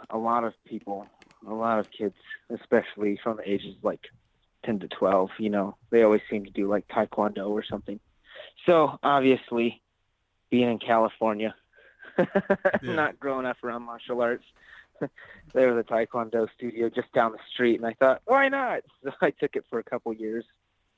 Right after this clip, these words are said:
Speaker 1: um, and then had to quit 'cause I got too busy. And then when I actually shot Designated Survivor and I was up in Toronto,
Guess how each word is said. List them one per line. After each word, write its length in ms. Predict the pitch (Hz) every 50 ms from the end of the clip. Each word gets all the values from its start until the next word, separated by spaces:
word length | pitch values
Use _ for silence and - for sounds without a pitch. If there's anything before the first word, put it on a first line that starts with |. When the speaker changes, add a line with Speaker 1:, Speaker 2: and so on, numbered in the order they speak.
| _ _ _ _ _ _ _ _ _ _ -
Speaker 1:
um, 500 | 123 127 123 120 113 113 110 107 107 101 _ _ _ -
and 180 | 127 131 123 123
then 180 | 120 117 110
had 180 | 110 117 113 113
to 60 | 143
quit 240 | - - - 123 101
'cause 120 | - 123 110
I 60 | 117
got 200 | 107 117 107 - -
too 120 | - 117
busy. 460 | - 127 127 123 113 117 113 110 - _ _ _ _ _ _ _ _ -
And 200 | 113 117 113 113
then 200 | 113 117 117 120
when 100 | 117 113
I 160 | 113 113 113
actually 340 | 117 123 120 - - - 120
shot 360 | 107 - - 123 117 110 107 - _ _ _ _ _
Designated 440 | - 139 127 117 120 117 113 113 107 -
Survivor 420 | 117 107 120 120 123 127 120 120
and 100 | 110 110
I 100 | 110 113
was 120 | 117 117 123
up 140 | 120 -
in 80 | - 107
Toronto, 680 | - - - 113 120 127 131 131 127 117 110 110 -